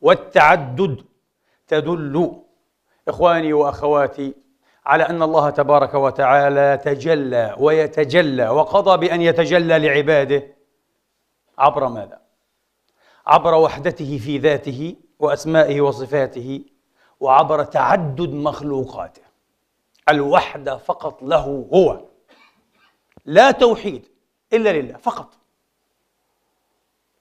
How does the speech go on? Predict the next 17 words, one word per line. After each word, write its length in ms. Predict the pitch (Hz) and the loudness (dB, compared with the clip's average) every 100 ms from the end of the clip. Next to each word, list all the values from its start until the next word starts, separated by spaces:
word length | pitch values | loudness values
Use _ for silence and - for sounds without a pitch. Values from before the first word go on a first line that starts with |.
| _ | _
مش 160 | 196 | -16
في 100 | - | -12
باب 200 | 196 233 | -4 -2
الألوهية 680 | 190 175 175 160 233 151 104 - - | -2 -2 -2 -2 -6 -8 -14 -20 -2
أو 140 | 170 | 0
الألوهة، 560 | 156 147 180 233 123 - _ | 0 -2 -2 0 -2 -4 _
أنه 180 | 156 165 | -4 2
لا 140 | 180 185 | 4 4
إله 320 | 175 190 165 | 2 0 0
إلا 160 | 170 | -4
الله 180 | 175 208 | 0 2
فقط، 440 | 185 - - 147 220 | 2 0 -2 -4 2
لا، 180 | 277 | 2
لا، 120 | 285 196 | 4 0
في 180 | 285 | -2
كل 420 | 285 - 311 277 233 | -4 0 2 2 4
شيء 380 | 262 214 190 | 4 4 0